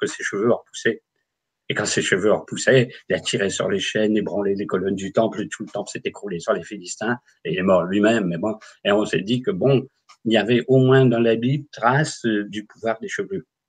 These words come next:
Puis on sait en Orient que les chevelures des femmes, c'est, on doit mettre le voile pour pas, euh, faire de l'attirance par, euh, la beauté de la chevelure. Donc il y a quelque chose dans les,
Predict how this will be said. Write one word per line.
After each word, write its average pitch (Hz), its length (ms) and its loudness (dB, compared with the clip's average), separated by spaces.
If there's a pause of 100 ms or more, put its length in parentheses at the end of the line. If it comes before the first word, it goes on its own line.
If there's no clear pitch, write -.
(880)
Puis 95 100 -2
on 92 100 0
sait 92 180 -6
en 95 140 0
Orient 90 400 -2
que 98 120 -6
les - 20 -2
chevelures 90 460 -4
des 85 100 -6
femmes, 104 420 -6
c'est, - 160 -12 (760)
on 87 40 -8
doit 87 160 0
mettre 87 240 -6
le 90 80 -4
voile 98 320 -6
pour 85 160 -12
pas, 95 380 -12 (760)
euh, - 40 -6 (320)
faire 90 220 -6
de 95 80 -4
l'attirance 101 760 -6
par, 92 140 -12
euh, 87 200 -8
la 87 120 -8
beauté 92 320 -6
de 87 80 -8
la 87 40 -8
chevelure. 104 520 -4
Donc - 180 -14
il - 60 -14
y - 0 -
a - 20 -20
quelque - 260 -16
chose 110 300 -8
dans 98 80 -16
les, 92 160 -14